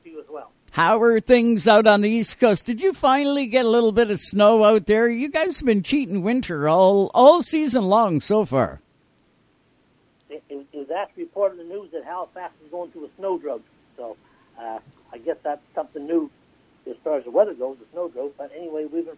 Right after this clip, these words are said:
Speaker 1: fortunate so far.
Speaker 2: Well, that's okay. As long as it doesn't creep up and bite you in the tail end, uh, come spring, everything will work <laughs> out just fine, I can well imagine.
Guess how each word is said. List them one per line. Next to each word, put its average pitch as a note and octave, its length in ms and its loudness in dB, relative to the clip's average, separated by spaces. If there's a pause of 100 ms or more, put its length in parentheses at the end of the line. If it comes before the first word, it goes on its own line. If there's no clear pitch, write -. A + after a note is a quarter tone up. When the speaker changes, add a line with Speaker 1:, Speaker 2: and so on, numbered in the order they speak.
Speaker 1:
fortunate E3+ 360 -8
so D3+ 200 -8
far. A#2 160 -12 (220)
Speaker 2:
Well, F3 340 2
that's F#3 300 0
okay. F#3 320 2
As C3+ 220 -4
long A3 460 4
as C#4 180 -4
it B3+ 140 0
doesn't A3+ 420 0
creep G3+ 400 -2
up G#3+ 200 0
and D3+ 220 -4
bite G3+ 280 -2
you A3+ 140 -2
in G#3 120 -4
the E3 140 0 (140)
tail G3 380 4
end, E3 340 4 (260)
uh, F3+ 240 4
come F#3+ 300 2
spring, F3+ 520 0
everything D#3+ 460 -2
will D#3 160 0
work D3 280 -2
<laughs> - 20 0
out D3+ 140 0
just C3 320 -4
fine, A#2+ 300 2
I A#2 120 -2
can C3 220 -2
well B2+ 200 0
imagine. A#2 520 0